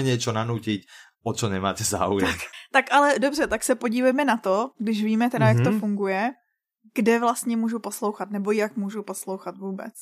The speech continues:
Speaker 2: Já teďko jsem člověk.
Speaker 1: Jasné, jasné, to je práve tá, tá zaujímavá vec, že OK, tak povedali sme si, že existujú nejaké R S S súbory, že ľudia niekde na internet nahrávajú tie M-, M P tri súbory, rovná sa jednotlivé epizódy. Teraz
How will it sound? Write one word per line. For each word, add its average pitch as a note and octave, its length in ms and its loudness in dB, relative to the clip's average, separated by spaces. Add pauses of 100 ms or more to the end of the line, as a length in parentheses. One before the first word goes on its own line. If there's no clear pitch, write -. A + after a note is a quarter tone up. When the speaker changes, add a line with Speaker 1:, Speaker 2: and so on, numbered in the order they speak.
(260)
Speaker 2:
Já A3 180 4
teďko A#3 280 -10
jsem G#2 200 -10
člověk. C#3+ 120 6 (100)
Speaker 1:
Jasné, G2+ 240 2
jasné, D#3+ 380 2
to A3+ 120 6
je A#3 80 8
práve A2+ 320 4
tá, G2+ 400 6 (160)
tá G#2 140 0
zaujímavá A2+ 680 2
vec, C3+ 160 -4
že C3 260 2 (300)
OK, C#3+ 240 0
tak B2+ 160 -6
povedali C#3+ 240 2
sme A#2+ 140 -2
si, B2 100 0
že A2+ 160 4
existujú B2+ 400 2
nejaké G#2+ 320 0
R A2+ 160 6
S - 160 2
S C#3 160 2
súbory, C3 320 4
že A#2 160 2
ľudia A#2 240 2
niekde G#2 240 -2
na G2+ 160 4
internet A#2 400 0
nahrávajú G#2+ 560 2
tie G2 240 0
M-, A2+ 160 -8
M G#2 240 -2
P B2+ 80 2
tri B2 240 0
súbory, B2 320 0
rovná G2+ 240 0
sa G2 240 -6
jednotlivé G#2+ 400 -4
epizódy. D3+ 720 0 (340)
Teraz A#2+ 400 2